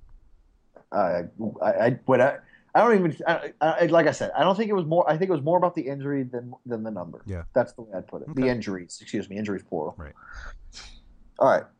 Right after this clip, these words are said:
Speaker 1: Not as exciting, but probably varying fantasy returns. Villa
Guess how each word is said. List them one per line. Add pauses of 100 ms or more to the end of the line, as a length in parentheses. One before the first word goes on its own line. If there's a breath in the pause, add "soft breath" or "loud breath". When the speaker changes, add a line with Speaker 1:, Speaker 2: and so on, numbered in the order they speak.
(440)
Speaker 1:
Not
as
exciting,
but
probably (240)
varying (140)
fantasy
returns.
Villa